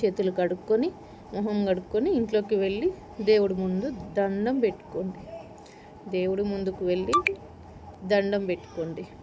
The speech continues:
పరిహారం ఎలా ఉంటుందో మీరే చూడండి.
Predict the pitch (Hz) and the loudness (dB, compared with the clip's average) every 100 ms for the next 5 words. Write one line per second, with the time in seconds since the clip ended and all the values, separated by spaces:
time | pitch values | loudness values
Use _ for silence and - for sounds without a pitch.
0 | - - - - - 185 190 202 190 185 | -18 -18 -18 -18 -8 -4 -2 -2 0 0
1 | 269 - - 180 185 202 202 190 190 185 | 0 -8 -6 0 2 2 -2 -4 -4 -4
2 | 196 302 - - - - - 214 202 202 | -4 -6 -10 -20 -20 -16 0 4 4 2
3 | 185 160 160 160 | 0 -2 -2 -4